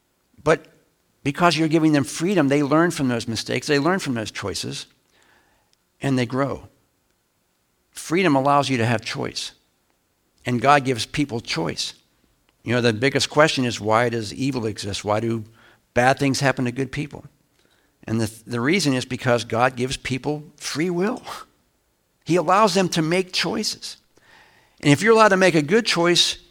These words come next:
you also have to be able to make a bad choice. And sometimes when our kids, when they get a little bit older, we want them to make choices, and we have to sit back and grit our teeth because, you know, the choice they're making isn't right.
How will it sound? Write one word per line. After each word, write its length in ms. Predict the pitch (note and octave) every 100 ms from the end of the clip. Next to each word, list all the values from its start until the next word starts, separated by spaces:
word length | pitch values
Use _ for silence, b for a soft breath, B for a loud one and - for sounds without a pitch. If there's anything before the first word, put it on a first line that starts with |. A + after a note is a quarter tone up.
| _ _
you 180 | - D3+
also 540 | F3+ F#3 - D#3+ D#3+
have 260 | - C#3+ F3
to 60 | E3
be 140 | D#3+
able 120 | E3+
to 80 | -
make 180 | E3+ F3
a 40 |
bad 280 | D3 G#2 A2+
choice. 420 | - G#2 - - - _ _ _ _ _ _ _ b b b
And 160 | C3
sometimes 380 | - E3+ D#3+ D#3
when 100 | D#3
our 80 | D3+
kids, 240 | - G3
when 80 | E3+
they 80 | D#3+
get 100 | D#3
a 80 | D3+
little 80 | D#3
bit 160 | D3
older, 260 | D#3+ G#3+ E3+
we 180 | D3+ E3
want 240 | E3 E3
them 120 | D#3+
to 60 | D3
make 200 | D3 C#3
choices, 600 | - A3+ A3 E3+ E3+ - B B B B B B B B -
and 120 | D#3+
we 100 | E3+
have 100 | F3+
to 80 | D3+
sit 260 | - -
back 220 | F#3 F3+
and 100 | E3
grit 180 | C3+ G3+
our 120 | F3
teeth 320 | D#3+ - G#3+ -
because, 300 | - E3+ D3+
you 60 |
know, 120 | E3+
the 100 | E3
choice 300 | D#3 G3 F3+
they're 80 | E3
making 300 | D3+ F3+ D#3+
isn't 200 | D#3 C3+
right. 460 | C#3 G#2 G2+ -